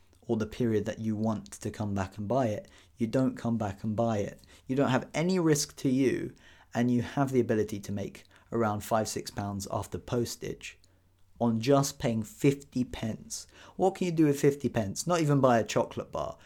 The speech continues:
That is so much value being created by just a little bit of action and initiative. That's one area we're gonna look at. You, you can use things like eBay, uh, Gumtree, Amazon, whatever, to sell those things.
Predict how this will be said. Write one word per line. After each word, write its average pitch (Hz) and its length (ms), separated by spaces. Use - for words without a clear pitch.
That 143 120
is 139 120
so 165 400
much 151 280
value 120 520
being 104 220
created 101 520
by 107 120
just - 420
a 117 80
little 123 280
bit 117 140
of 110 100
action 101 460
and 110 140
initiative. - 840
That's 147 280
one 127 220
area 95 260
we're 98 140
gonna 98 160
look 92 240
at. - 160
You, 135 320
you 127 120
can 135 120
use 139 240
things 110 240
like - 360
eBay, 123 500
uh, 98 180
Gumtree, 120 600
Amazon, 123 540
whatever, 123 560
to 92 180
sell 107 300
those 92 300
things. 147 440